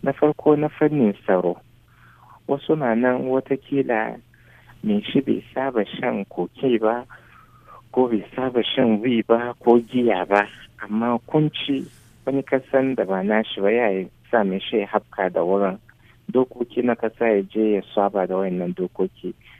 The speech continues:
Yan sanda su kama shi, ko kuwa wasu su ma ana samun su, kaga an doki karfe, an like wani wuri, a ce da doki adadin jama'a, a je da karfe a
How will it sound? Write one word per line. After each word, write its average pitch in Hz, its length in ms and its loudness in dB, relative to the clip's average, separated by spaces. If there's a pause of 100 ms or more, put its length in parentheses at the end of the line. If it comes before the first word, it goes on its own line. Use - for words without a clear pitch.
Yan 117 240 0
sanda 104 380 -2
su - 100 -12
kama 110 460 -4
shi, 120 420 -4 (360)
ko 120 180 0
kuwa 107 300 2
wasu 131 260 -2
su - 80 -4
ma 113 180 4
ana 117 240 2 (100)
samun 110 440 2
su, 113 180 -2 (380)
kaga 120 260 -4
an 123 140 0
doki 101 320 -2
karfe, 123 460 -4 (680)
an 123 340 2
like 139 460 -2
wani 110 320 4
wuri, 110 420 6
a 104 100 -2
ce 123 260 4
da 120 240 4
doki 120 560 -6 (440)
adadin 120 500 4
jama'a, 110 400 4 (540)
a 110 80 -6
je 127 180 2
da 117 120 2
karfe 117 460 -2
a - 80 -14